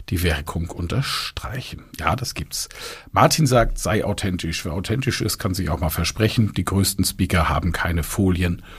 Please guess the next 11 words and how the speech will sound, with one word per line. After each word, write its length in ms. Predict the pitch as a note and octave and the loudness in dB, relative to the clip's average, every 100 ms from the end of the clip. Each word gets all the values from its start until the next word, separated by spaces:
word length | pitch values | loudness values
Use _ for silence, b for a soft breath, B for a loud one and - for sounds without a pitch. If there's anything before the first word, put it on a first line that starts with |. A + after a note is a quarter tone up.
| B - | B 2
und 300 | E3+ - E2 | 4 4 0
reden 340 | C#2+ C#2+ F2+ - | -2 -2 -6 -8
frei. 400 | - C2+ - - - - - - _ - - - | -4 -2 -4 -8 -14 -20 -20 -20 _ -20 -18 -6
Stefan 360 | - C#3 D3 B2+ | 2 6 8 8
sagt, 260 | G#2+ - B B B B | 6 4 B B B B
auf 100 | - | -4
das 160 | G2+ - | -4 2
Publikum 480 | A3+ G3 - G2 | 2 4 2 0
eingerufen, 680 | - F#2+ F2+ - D#2 D2+ E2 | 0 0 0 -4 -8 -6 -4
eher 280 | C3+ E3 - | 2 4 4
etwas 480 | B2+ - G#2 - | 0 -4 -4 -4